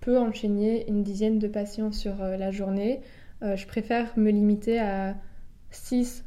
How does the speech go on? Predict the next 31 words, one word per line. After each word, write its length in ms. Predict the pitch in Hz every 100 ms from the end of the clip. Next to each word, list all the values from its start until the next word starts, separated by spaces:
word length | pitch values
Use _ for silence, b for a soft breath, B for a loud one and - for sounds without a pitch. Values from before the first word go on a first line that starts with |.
| -
voire 240 | 202 202
maximum 520 | 208 202 - 220 214
sept 260 | 214 226 -
patients 300 | 214 214 220
sur 160 | - 202
la 140 | 202
journée 320 | 196 202 214
et 40 | 233
pouvoir 300 | - 202 202
m'investir 500 | 196 202 202 - 214
à 100 | 208
cent 220 | 214 233
pour 160 | 226 233
cent, 220 | 214 247
surtout 300 | - - 226
que 60 |
je 40 | -
fais 100 | 202
des 120 | 196
consultations 640 | 202 202 208 208 196 202
plus 180 | 196 -
longues. 240 | 220 233 247
Mes 140 | 190
consultations, 640 | - 196 196 202 196 214
elles 100 | 220
durent 140 | 196 196
entre 280 | 190 - -
quarante-cinq 380 | 202 202 208 202
minutes, 360 | 202 202 -
une 80 | 202
heure. 240 | 208 262